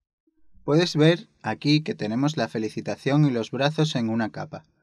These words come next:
No deben moverse mucho porque tiene que poderse leer. El cuerpo está aquí. Y luego,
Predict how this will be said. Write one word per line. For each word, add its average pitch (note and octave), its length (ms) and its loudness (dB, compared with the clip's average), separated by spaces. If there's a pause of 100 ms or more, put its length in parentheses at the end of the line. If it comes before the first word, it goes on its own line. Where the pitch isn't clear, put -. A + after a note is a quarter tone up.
(300)
No B2+ 220 2
deben E3 240 6
moverse C3 380 2
mucho C3+ 360 0
porque G#2+ 300 -6
tiene B2+ 220 -4
que C#3 100 -4
poderse A2 400 -6
leer. G2 340 -12 (2500)
El A2+ 200 -4
cuerpo D#3+ 420 2
está - 280 -4
aquí. G#2 340 -8 (1400)
Y A2 100 -6
luego, C#3 440 -2